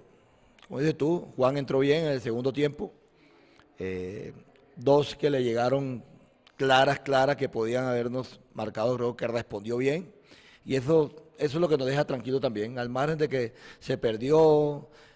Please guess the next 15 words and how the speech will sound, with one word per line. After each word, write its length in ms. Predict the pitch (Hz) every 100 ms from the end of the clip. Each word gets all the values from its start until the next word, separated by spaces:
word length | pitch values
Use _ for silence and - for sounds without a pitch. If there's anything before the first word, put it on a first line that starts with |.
| 131
de 120 | 123 120
que 120 | 117
no 420 | 120 120 113 101 -
queríamos 380 | 113 120 135 135
venir 160 | 120
a 20 |
buscar 240 | 123 120 120
un 60 |
resultado, 680 | 123 113 98 151 156 151 - - - -
pero 320 | 139 127 127
hay 80 | 123
cosas 300 | 131 156 165
también 260 | 151 127 120
para, 460 | 147 127 107 - - _ _ _ _ _ - - _ _ -
para, 680 | 123 117 113 110 104 98